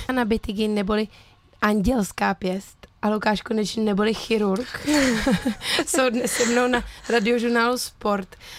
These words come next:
A asi nemusím připomínat, že tyto při-, eh, přezdívky pocházejí z, eh, vaší boxerské kariéry. A dělali jsme si srandu, že můj dnešní hlas se k vám velmi hodí. <laughs> Tak, eh, jak vzniknou, eh, tyhle přezdívky? Je to od fanoušků, Lukáši?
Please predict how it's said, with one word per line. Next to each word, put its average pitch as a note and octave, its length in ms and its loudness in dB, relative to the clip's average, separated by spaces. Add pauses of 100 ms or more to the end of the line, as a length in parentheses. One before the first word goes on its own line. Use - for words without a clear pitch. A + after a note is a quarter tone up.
(240)
A G#3+ 180 2
asi A#3 520 0 (100)
nemusím A3+ 420 2
připomínat, A3 520 2
že A3 100 4
tyto A3 220 0
při-, - 260 -2
eh, G3+ 280 2 (200)
přezdívky G#3 680 0
pocházejí G#3+ 600 2
z, - 120 -6
eh, A#3+ 160 2
vaší G#3+ 380 2 (360)
boxerské G#3+ 640 2
kariéry. F#3+ 600 2 (540)
A G3+ 280 4
dělali G#3 220 2
jsme G3+ 160 0
si G#3+ 120 2
srandu, G#3 340 2
že G3 140 4
můj G3 160 4
dnešní G3 380 4
hlas F#3+ 220 4
se B3 100 -2
k - 60 -4
vám G3+ 220 4
velmi G3 240 2
hodí. G3+ 400 4 (320)
<laughs> A3+ 320 -2
Tak, - 280 2
eh, A#3+ 180 4 (300)
jak A#3+ 180 2
vzniknou, C#4 640 0
eh, A3+ 220 4
tyhle A3+ 260 2
přezdívky? F#3+ 520 0
Je F#3+ 60 4
to A#3+ 140 2
od A#3+ 120 2
fanoušků, G3+ 580 0
Lukáši? F#3+ 600 2